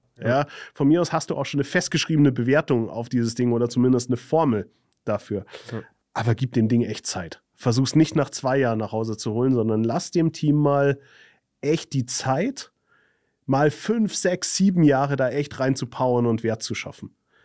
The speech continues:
Speaker 1: Ja.
Speaker 2: Und da bin ich bei dir. Dann muss die Karotte so attraktiv sein, dass du sagst, ich gebe jetzt fünf Jahre meines Lebens für das Ding, ich hustle
Speaker 1: Ja.
Speaker 2: da richtig durch.
Speaker 1: <laughs> Ja.
Speaker 2: Ja, dann muss die Karotte groß genug sein.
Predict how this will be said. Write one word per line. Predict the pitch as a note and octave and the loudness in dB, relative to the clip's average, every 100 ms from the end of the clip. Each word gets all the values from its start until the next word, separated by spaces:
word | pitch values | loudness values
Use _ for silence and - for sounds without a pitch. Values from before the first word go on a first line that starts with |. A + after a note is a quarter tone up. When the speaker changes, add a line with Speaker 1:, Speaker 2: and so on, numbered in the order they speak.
| A2 | -12
Speaker 1:
Ja. | A2 - _ _ | -12 -12 _ _
Speaker 2:
Und | - B2 | -4 2
da | |
bin | D#3 E3+ | 4 4
ich | - | 2
bei | C3 | 0
dir. | A2 | 0
Dann | A2 A2+ | -2 0
muss | B2 | -2
die | A2+ | -4
Karotte | A#2+ A2+ C#3 C#3 | -6 -4 -2 -2
so | A#2 C3+ | 0 0
attraktiv | C#3 - A#2+ - D#3 | 0 -2 -6 -4 -6
sein, | - E3 C3 | -2 2 2
dass | - - | 0 -6
du | C3 C3 | -2 2
sagst, | B2+ B2 C#3+ - _ - _ | 4 4 0 -6 _ -20 _
ich | B2+ A#2+ - _ - | -4 -4 -8 _ 0
gebe | C3+ C3+ | 0 0
jetzt | B2+ | -2
fünf | C#3 C3+ | -2 0
Jahre | C3 C3 B2 | 2 2 2
meines | A2+ A2 | 0 0
Lebens | A#2+ D#3+ F#3+ | -2 -4 -4
für | - | -6
das | E3 - | -6 -2
Ding, | F3 F3+ | 0 0
ich | - A#2 | -2 -8
hustle | - B2 | -2 0
Speaker 1:
Ja. | |
Speaker 2:
da | A#2+ | 0
richtig | A#2 - A2+ | -4 -8 -6
durch. | C#3 F#3 - - | 0 0 -2 -8
Speaker 1:
<laughs> | E3+ E3+ | 0 2
Ja. | - - - | 2 -4 0
Speaker 2:
Ja, | B2+ E3+ | 2 2
dann | - C#3 C#3 | 0 2 4
muss | C#3+ | 4
die | B2+ | 0
Karotte | C3 B2+ C3 | 0 0 -2
groß | A2+ A#2+ | -2 -4
genug | - C3+ - | 0 0 0
sein. | D3+ | -6